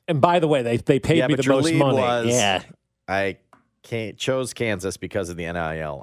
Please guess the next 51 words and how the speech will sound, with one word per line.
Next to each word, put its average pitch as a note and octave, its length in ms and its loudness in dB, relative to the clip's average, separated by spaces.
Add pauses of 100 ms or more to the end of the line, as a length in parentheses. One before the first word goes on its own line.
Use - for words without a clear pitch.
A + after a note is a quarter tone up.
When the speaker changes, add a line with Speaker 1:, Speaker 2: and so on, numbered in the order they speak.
Speaker 1:
Right. G2+ 120 -2
Speaker 2:
opportunity." D2+ 280 -14
Speaker 1:
You D3+ 100 -2
should - 240 0
have A3 80 0
left E3 340 0
that D#3 300 2
out. G#2 280 0
If G2 80 -6
you B2+ 100 -2
really G3+ 220 0
wanted F3 280 2
to, B2+ 220 0
you B2+ 60 -2
know, A2 140 -2
flower C#3+ 500 0
Speaker 2:
Yeah. C#3 80 2
Speaker 1:
it C3+ 60 -4
all C3 200 2
up C#3 140 0
with A#2 80 2
how A#2+ 100 2
Speaker 2:
Yeah. G2+ 80 -8
Speaker 1:
great C3+ 200 2
Allen C3+ 280 0
Fieldhouse C3+ 580 0
is, D3 140 0
you F#3+ 80 0
never G#3+ 220 0
Speaker 2:
Yeah. - 20 -2
Speaker 1:
should G#3 180 0
have F#3+ 80 0
went F#3 140 0
with F3+ 160 -2
Speaker 2:
Yeah. E3 140 0
Speaker 1:
the, G3 60 -4
once A#3 200 2
you D4 60 -2
said A#3 180 0
the G#3+ 140 -2
N G3+ 100 -2
I G3+ 100 0
L, A3 160 0
it's D3+ 120 -6
over. G#3+ 360 -4
Nobody E3 300 -2
cares F#3+ 300 -2
about E2+ 200 -2
anything D#2+ 380 -8
else. - 260 -8
Speaker 2:
Correct. - 360 -16